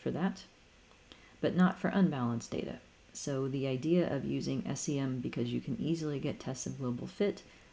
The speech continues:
does not work if you have unbalanced data in which there is no single right answer covariance matrix to come back to. So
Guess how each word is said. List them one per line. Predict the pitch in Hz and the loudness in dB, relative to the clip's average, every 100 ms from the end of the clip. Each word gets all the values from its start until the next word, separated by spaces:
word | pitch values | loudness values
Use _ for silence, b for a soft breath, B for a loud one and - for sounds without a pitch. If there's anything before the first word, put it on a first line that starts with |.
| - - | -8 -2
does | 143 147 | 0 0
not | 151 143 | 0 0
work | 135 120 - - | -2 -2 -6 -10
if | 139 | -6
you | 139 | -4
have | 135 123 | -4 -4
unbalanced | 143 131 123 120 120 120 | -4 -2 -2 0 -2 -2
data | 123 123 120 123 - - B B B - | -2 -2 -4 -8 -14 -20 B B B -6
in | 143 | -2
which | 139 - | -2 -2
there | 135 - | -2 0
is | 139 135 | 0 -2
no | 131 | -4
single | 123 - 156 139 135 135 - - | -2 -2 0 0 -2 -4 -12 -10
right | 123 143 143 | -2 0 0
answer | - 135 131 135 131 | 2 0 0 -4 -4
covariance | - - 127 123 123 - | -2 0 0 0 0 -2
matrix | 120 - 120 - | -2 -2 -6 -8
to | - | -8
come | 123 123 | -6 -6
back | - - | -8 -16
to. | - - - - | -16 -16 -18 -14
So | - | -12